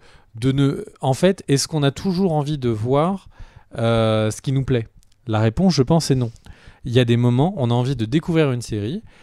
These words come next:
et de se dire, ok, euh, là, euh, je m'attendais pas à ce que ce soit une série, euh, euh, d'horreur, mais putain, mais c'était tellement fou, euh, le, je, je, ou alors de voir une, une,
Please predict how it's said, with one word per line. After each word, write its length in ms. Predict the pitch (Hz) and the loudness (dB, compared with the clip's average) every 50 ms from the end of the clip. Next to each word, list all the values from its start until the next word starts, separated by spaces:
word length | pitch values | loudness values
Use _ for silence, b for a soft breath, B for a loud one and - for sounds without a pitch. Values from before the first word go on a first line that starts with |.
| b b b _ | b b b _
et 360 | - 135 139 160 175 185 180 147 | 4 6 8 8 8 8 6 6
de 180 | 123 123 120 | 4 4 4
se 60 | 117 | 2
dire, 240 | 113 123 147 170 147 | 2 0 -2 0 0
ok, 160 | 143 131 - | 0 0 0
euh, 280 | 151 143 139 120 104 107 | 0 0 0 0 -2 -2
là, 280 | 110 117 131 143 147 143 | 0 2 4 4 4 4
euh, 100 | 123 110 | 4 2
je 100 | 101 117 | 0 0
m'attendais 320 | 120 113 123 120 117 120 | 0 0 0 0 0 -2
pas 300 | - - 151 156 151 139 | 0 0 0 0 2 0
à 80 | 113 107 | 0 -2
ce 80 | - | -4
que 80 | - 113 | -8 -10
ce 60 | - | -8
soit 120 | - 127 | -6 -6
une 60 | 120 113 | -6 -6
série, 500 | - - 120 110 110 120 123 131 123 117 | -6 -6 -6 -4 -4 -4 -4 -4 -4 -4
euh, 140 | 113 107 b b b b b b b | -4 -4 b b b b b b b
euh, 320 | 113 107 107 104 104 104 104 | -4 -2 -2 0 0 -2 0
d'horreur, 640 | 110 131 131 127 139 139 143 147 147 147 151 135 | 2 2 2 4 4 4 4 4 2 2 0 -2
mais 220 | 131 117 104 101 98 | -2 -4 -4 -4 -4
putain, 380 | - - - - - 147 131 | -6 -8 -8 -6 -4 -4 -4
mais 80 | 107 92 | -4 -8
c'était 320 | - - - 107 - - 113 | -10 -10 -10 -8 -8 -8 -4
tellement 380 | - - 175 175 175 180 185 | 0 2 2 4 4 2 0
fou, 400 | - - - - 220 220 214 190 | 0 -2 -4 -2 0 2 4 6
euh, 300 | 156 139 131 127 123 120 B B B B B B B | 6 6 6 4 4 2 B B B B B B B
le, 580 | - 113 120 117 117 117 113 113 117 120 123 123 | 0 2 4 4 4 4 4 4 2 2 0 0
je, 240 | 113 123 - 131 110 | 0 0 0 0 2
je, 240 | 110 113 110 110 | 4 4 4 4
ou 220 | 117 143 123 131 135 | 2 2 2 4 4
alors 320 | 131 139 147 151 151 147 | 4 4 4 4 2 2
de 80 | 131 123 | 0 -2
voir 320 | 113 117 131 127 123 123 | 0 0 0 0 0 0
une, 200 | 117 117 120 127 | -2 -4 -6 -8
une, 280 | 127 113 110 110 110 | -8 -6 -4 -4 -4